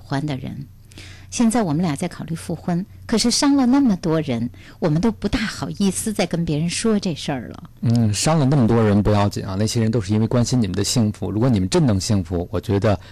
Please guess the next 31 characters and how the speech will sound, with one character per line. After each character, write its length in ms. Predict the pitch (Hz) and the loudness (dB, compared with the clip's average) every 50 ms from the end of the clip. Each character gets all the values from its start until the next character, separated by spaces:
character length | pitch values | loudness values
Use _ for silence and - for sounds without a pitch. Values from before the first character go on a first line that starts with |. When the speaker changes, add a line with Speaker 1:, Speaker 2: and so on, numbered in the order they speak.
| - - - | -20 -12 -4
Speaker 2:
他 100 | - 123 | -2 0
们 160 | 120 107 98 | 2 0 0
不 160 | 92 - 92 | -2 -4 -4
会 180 | 90 - 110 101 | 0 2 2 2
有 140 | 95 90 95 | 2 0 -2
意 180 | 107 98 98 | -2 -2 -2
见 200 | 90 95 90 90 | 0 0 -2 -2
的。 120 | 87 85 - - - | -4 -6 -8 -12 -6
但 140 | - 131 123 | -2 0 2
更 160 | - 147 131 | 2 2 2
重 100 | 117 123 | 4 4
要 160 | 117 117 107 98 | 4 2 2 2
的 100 | 92 90 | 0 -4
是， 200 | - - 101 92 | -4 -4 -2 -2
我 100 | 92 87 | -2 -2
们 80 | 85 | 0
在 80 | 95 101 | -2 -2
节 180 | - - 98 | 0 0 0
目 80 | 98 98 95 | 0 0 0
之 180 | - - 120 | 0 0 -2
前 300 | 101 - - 95 90 101 | 0 0 0 0 0 -2
强 240 | 101 - - 98 92 | -2 -2 0 2 2
调 160 | 107 110 107 | 4 2 2
过 120 | 98 101 90 | 2 2 0
了， 80 | 85 - - - - - - - - | 0 -2 -8 -16 -20 -20 -20 -16 -4
不 120 | - 98 | 0 2
要 220 | 104 131 123 104 90 - - - | 2 4 2 0 -2 -4 -8 -4
原 300 | 110 101 90 82 85 101 104 | 0 0 2 2 0 -2 0
地 260 | - - 117 95 90 - - - | 2 2 2 2 0 -4 -10 -2
重 260 | - - - 82 82 | 0 0 2 2 0
复。 320 | 85 - - - 95 85 | -2 -4 -2 -2 -2 -2